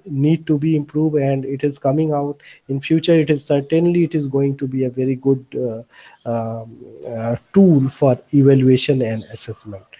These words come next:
So this is a brief about, uh, uh, the rubric-based assignment. Even any kind of assignment,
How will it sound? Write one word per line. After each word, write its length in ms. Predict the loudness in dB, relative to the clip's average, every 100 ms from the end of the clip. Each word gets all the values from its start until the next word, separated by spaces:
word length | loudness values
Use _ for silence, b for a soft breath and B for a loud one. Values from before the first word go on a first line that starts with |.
| B B B B
So 680 | -16 -2 4 6 6 4
this 240 | 4 0 0
is 200 | -2 0
a 100 | 0
brief 320 | 0 -2 0
about, 440 | 0 0 0 -2 -2
uh, 40 |
uh, 760 | 0 0 0 -4 -6 -6 -4 -4
the 140 | -2 0
rubric-based 640 | 2 2 0 2 0 0
assignment. 580 | -2 -2 -2 0 -2 -2
Even 320 | -4 -4 -2
any 220 | 0 0
kind 240 | 0 -2 -2
of 140 | -4
assignment, 540 | -6 -6 -6 -4 -4